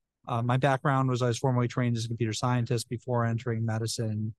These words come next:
I have an active practice as an anesthesiologist, intensivist in our I C Us, and I have a, a small aviation medicine practice as well,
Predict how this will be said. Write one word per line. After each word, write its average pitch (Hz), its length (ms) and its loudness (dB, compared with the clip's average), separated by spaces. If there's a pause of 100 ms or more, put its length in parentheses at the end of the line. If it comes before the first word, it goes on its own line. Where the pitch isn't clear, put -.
(480)
I 131 80 0
have 117 80 0
an 117 80 0
active 120 380 -2
practice 113 640 -2
as 107 140 -4
an 110 180 -4
anesthesiologist, 113 1120 -2
intensivist 110 760 -4
in 110 120 -4
our 107 120 -2
I 104 140 -4
C 107 320 -4
Us, 104 400 -6 (540)
and 117 280 0
I 110 100 -2
have 113 180 0
a, 107 160 -4 (160)
a - 60 -8
small 117 520 4
aviation 113 480 2
medicine 107 380 -4
practice 110 500 -8
as 110 160 -8
well, 113 300 -2